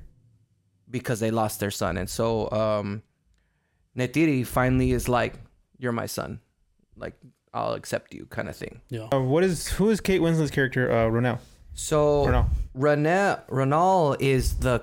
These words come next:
Speaker 1: queen of
Speaker 3: The water people?
Speaker 1: the water people.
Speaker 3: And why do they go and meet them?
Speaker 2: Oh, do I, do I have to go to the water people?
Speaker 3: Yeah.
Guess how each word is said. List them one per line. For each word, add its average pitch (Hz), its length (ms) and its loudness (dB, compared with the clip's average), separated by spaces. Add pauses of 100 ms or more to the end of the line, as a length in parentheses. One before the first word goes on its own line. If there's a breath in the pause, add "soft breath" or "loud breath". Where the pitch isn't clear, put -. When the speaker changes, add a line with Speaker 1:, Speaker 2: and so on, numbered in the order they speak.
Speaker 1:
queen 131 800 0 (160)
of 117 600 2
Speaker 3:
The 127 100 2
water 120 220 0
people? 208 300 -10
Speaker 1:
the 117 80 -2
water 110 260 0
people. - 280 -8 (160)
Speaker 3:
And 139 100 2
why 147 100 4
do 165 40 2
they 151 120 2
go 143 140 2
and 135 100 2
meet 131 180 0
them? 123 280 -2 (3000)
Speaker 2:
Oh, 139 200 4
do 131 140 2
I, 131 80 6
do 135 120 2
I 135 40 6
have 131 60 2
to 135 80 2
go 135 100 4
to 127 60 4
the 123 60 4
water 135 160 4
people? - 240 -2 (120)
Speaker 3:
Yeah. 127 180 0